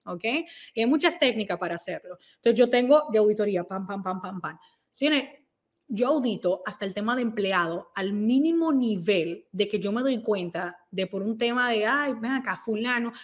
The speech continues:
tal, ponle coaching, ponle esto, vamos a hacerlo, vamos a poner un curso", o sea, hasta ese nivel yo audito. El pensamiento analítico es siempre pensar en el propósito, buscar las raíces, ¿vale? O sea, hacernos buenas preguntas,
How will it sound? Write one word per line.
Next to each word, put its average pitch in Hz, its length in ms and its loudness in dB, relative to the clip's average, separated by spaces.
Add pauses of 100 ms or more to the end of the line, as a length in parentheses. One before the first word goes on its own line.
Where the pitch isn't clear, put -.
(160)
tal, 226 240 2
ponle 240 280 0
coaching, 240 420 4
ponle 233 400 2
esto, 226 180 0
vamos 220 280 0
a - 20 -8
hacerlo, 226 280 0
vamos 220 180 2
a 220 40 -8
poner 240 180 0
un 240 100 2
curso", 233 220 -4
o - 40 -10
sea, 220 140 0 (280)
hasta 214 220 -4
ese 214 140 -4
nivel 180 300 -2
yo 180 80 -4
audito. 170 400 -12 (720)
El 233 120 2
pensamiento 262 480 6
analítico 262 600 4
es 226 220 2
siempre 285 420 2 (960)
pensar 214 400 2
en 226 80 0
el 226 100 0
propósito, 208 640 2
buscar 208 320 0
las 233 160 4
raíces, 214 800 -2 (320)
¿vale? 202 380 4
O 208 60 4
sea, 202 260 4
hacernos 214 400 0
buenas 254 260 2
preguntas, 226 800 2